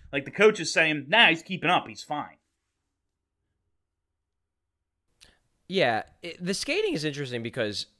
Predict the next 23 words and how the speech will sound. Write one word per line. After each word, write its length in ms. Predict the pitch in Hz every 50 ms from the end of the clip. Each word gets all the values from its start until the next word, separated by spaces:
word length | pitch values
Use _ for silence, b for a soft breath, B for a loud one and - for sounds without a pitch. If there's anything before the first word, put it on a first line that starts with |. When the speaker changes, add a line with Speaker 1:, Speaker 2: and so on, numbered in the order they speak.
| _ _
Speaker 2:
you 100 | - 135
know, 140 | 110 98 - _ _ _ -
scouts 920 | - - - - - - 165 175 185 165 117 90 - - - - - - - _ _ _ _
hated 580 | - - - - 104 101 92 82 71 71 - -
his, 280 | 78 - - - - -
his 180 | 90 76 69
stride. 400 | - - - 50 50 50 - _ _ _ _ _ -
That 140 | 120 123
was 120 | 120 123 101
the 80 | 113
reason 280 | 107 110 104 104 95 101
why 140 | 95 92 90
he 60 | 90
lasted 320 | 87 90 85 82 - -
as 120 | 87 76 87
long 200 | 87 85 82 80
as 60 | 78
he 80 | 82 80
did, 300 | 76 90 87 85 82 - b b b b b b b
you 80 | - 87
know, 180 | 82 76 73
in 200 | 60 80 98 95
the, 240 | 90 87 82 82 80